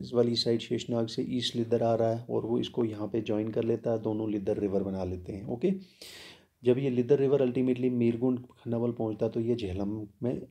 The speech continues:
समा जाता है, राइट बैंक ट्रिब्यूटरी है उसकी। ओके, already आपको बता चुका हूँ that it is famous for trout fishes like brown and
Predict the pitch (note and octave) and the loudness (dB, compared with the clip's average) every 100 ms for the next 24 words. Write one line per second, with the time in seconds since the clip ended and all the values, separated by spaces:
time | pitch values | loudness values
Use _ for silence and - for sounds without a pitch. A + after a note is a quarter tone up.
0 | - - G#2 G#2 A2 A2 G#2 A#2 C#3+ A#3+ | -12 -8 -2 0 2 2 2 0 0 -2
1 | G#3+ G#2+ G2+ G2 G2+ G2 G2 F#2+ F#2 F#2+ | 2 4 4 0 -4 -2 -2 -2 -6 -6
2 | F#2+ F2 F2 - G2 A2 F3+ F3 - _ | -6 -4 -6 -8 -6 -2 -2 -4 -6 _
3 | _ _ _ _ _ _ _ _ _ _ | _ _ _ _ _ _ _ _ _ _
4 | _ _ _ _ _ _ _ _ - B2+ | _ _ _ _ _ _ _ _ 2 4
5 | C3 C#3 B2+ C3+ A#2 - A#2 A#2 A2 G#2+ | 6 6 4 4 0 2 2 2 2 2
6 | A2 A#2 A2+ G#2+ A#2 G2 A2 G#2 G#2+ G#2+ | 2 4 2 2 -2 -2 -4 -4 -4 -4
7 | G2 G#2+ G#2 G#2+ G2+ A2 G#2+ G2+ G2 G#2 | 0 2 2 0 -4 -2 -2 0 0 0
8 | G#2+ | 0